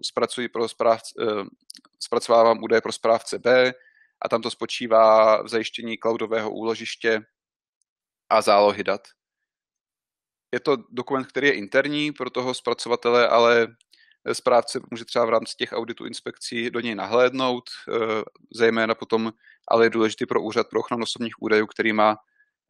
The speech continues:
právo tady do těch záznamů nahlížet a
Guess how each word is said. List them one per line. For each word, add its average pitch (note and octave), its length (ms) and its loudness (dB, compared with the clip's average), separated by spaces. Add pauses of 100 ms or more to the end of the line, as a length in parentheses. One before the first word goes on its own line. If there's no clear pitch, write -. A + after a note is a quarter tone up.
(120)
právo A2 380 6
tady A2 200 2
do G#2+ 80 -4
těch G#2+ 220 -4
záznamů G#2+ 360 2
nahlížet G#2 520 -4 (120)
a G#2 260 4